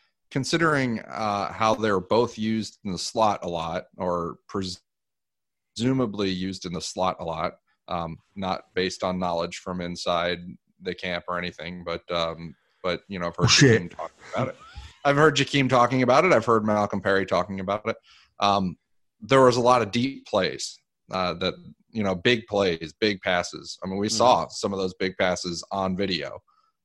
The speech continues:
Speaker 1: uh, released by Miami Dolphins on their Twitter. So, um, so don't get me in trouble for anything.
Speaker 3: Yeah, and on
Speaker 1: So
Speaker 3: that video, you can see safeties or people that could be considered, uh, single high safeties in man-to-man
Speaker 1: I,
Speaker 3: coverage.
Speaker 1: can we say that?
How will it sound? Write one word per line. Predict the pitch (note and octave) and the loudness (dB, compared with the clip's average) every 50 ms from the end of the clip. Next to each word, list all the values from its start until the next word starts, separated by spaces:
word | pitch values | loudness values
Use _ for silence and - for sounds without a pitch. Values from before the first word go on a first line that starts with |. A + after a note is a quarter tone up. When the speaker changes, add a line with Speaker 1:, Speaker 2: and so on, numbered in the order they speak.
| _ F2+ | _ -4
Speaker 1:
uh, | F#2+ F2+ F2 E2+ | -2 -2 -2 -2
released | F2 F2+ F2 F2+ E2 E2 - | -2 -2 -2 -2 -4 -6 -6
by | - F#2+ F2+ | -4 -4 -4
Miami | F2 F2+ F2 F2 F2 E2+ E2+ F2 | -2 -4 -4 -4 -4 -4 -6 -4
Dolphins | E2 F2+ F2 E2+ - - E2+ E2 - | -2 -2 -2 -4 -4 -8 -12 -10 -8
on | E2 E2+ | -6 -6
their | E2 E2 | -6 -8
Twitter. | D#2 - - G#2+ F2 D#2 - - _ | -10 -8 -6 -6 -6 -6 -8 -14 _
So, | - - F#2 F2+ F2+ F2+ F2 F2 F2 | -12 -6 -2 -2 0 0 0 0 -2
um, | F2 F2 F2 F2+ F2 E2+ E2+ E2+ E2+ _ _ _ _ _ _ _ _ _ _ _ _ _ _ | -2 -2 -4 -4 -6 -6 -6 -10 -14 _ _ _ _ _ _ _ _ _ _ _ _ _ _
so | - - - F#2 F2 F2 E2+ E2+ D#2+ | -20 -14 -8 -6 -6 -6 -6 -6 -8
don't | - F2+ F2 F2+ | -8 -8 -8 -8
get | - F#2 | -8 -8
me | F2+ F2 | -8 -8
in | E2+ D#2+ | -10 -8
trouble | - F2 E2 E2 D#2+ | -8 -8 -6 -6 -8
for | - - D2+ | -8 -8 -8
anything. | D#2 D#2 - - - - - - _ _ _ _ _ _ | -8 -8 -10 -12 -12 -14 -14 -18 _ _ _ _ _ _
Speaker 3:
Yeah, | - C#3+ G3+ A3 C3 | -2 0 0 0 0
and | A2+ A#2+ | -2 -2
on | B2+ E3 | -2 0
Speaker 1:
So | F3+ | 2
Speaker 3:
that | F3 D#3+ B2+ | 0 0 0
video, | A2 G#2+ C3+ D3 D3+ C#3 B2+ C#3+ | -2 -4 -4 -2 -2 -2 -2 -2
you | D#3+ A#2+ B2 | -2 -4 -6
can | B2+ C3 B2+ A#2+ | -6 -6 -8 -8
see | B2 - - B2+ B2 B2 A#2+ A#2 A2+ G#2+ | -8 -10 -8 -8 -8 -6 -8 -8 -10 -10
safeties | G#2 - - A#3+ C4+ - - - F3+ - - - - - - - _ | -12 -10 -10 -10 -10 -10 -14 -16 -16 -16 -18 -20 -20 -20 -20 -20 _
or | - F#2+ F#2 | -18 -18 -18
people | E2 _ - A2+ A2 - A#2+ A#2+ | -16 _ -14 -14 -12 -10 -10 -10
that | A#2+ A#2 A#2 - _ _ _ _ | -8 -10 -10 -14 _ _ _ _
could | - A#2 G#2+ | -14 -12 -10
be | A#2+ A#2+ | -10 -12
considered, | - - A#2 G#2+ - - A2+ G#2+ A2 A2 G#2+ G#2 G#2 G2+ F#2+ F2+ E2+ E2 _ _ _ _ _ - | -12 -12 -14 -14 -12 -12 -12 -10 -10 -8 -8 -8 -10 -10 -12 -14 -18 -20 _ _ _ _ _ -20
uh, | F#2 F2+ E2 D#2 F#2 | -18 -18 -18 -20 -20
single | - - G#2 G2+ G2+ G2+ F2+ | -20 -18 -16 -16 -14 -14 -12
high | F2 G#2 A2+ | -12 -12 -12
safeties | B2+ - C#3+ C#3+ C#3 _ - F#3 F#3 E3+ - _ _ _ _ _ _ _ _ _ _ _ _ _ _ _ _ _ _ | -12 -12 -12 -14 -14 _ -18 -18 -18 -18 -20 _ _ _ _ _ _ _ _ _ _ _ _ _ _ _ _ _ _
in | B2+ A#2 A2 | -8 -6 -6
man-to-man | A2 A2 A2+ A#2+ - - - - | -4 -4 -4 -4 -4 -4 -4 -6
Speaker 1:
I, | A2+ A2 | -8 -8
Speaker 3:
coverage. | - - A#2 B2 | -8 -6 -4 -2
Speaker 1:
can | B2+ A#2 | 0 0
we | B2 C3+ | 0 0
say | B2+ - C3+ C3 C#3 | 2 4 4 4 4
that? | C#3+ D#3+ E3 D#3+ - | 4 4 2 2 0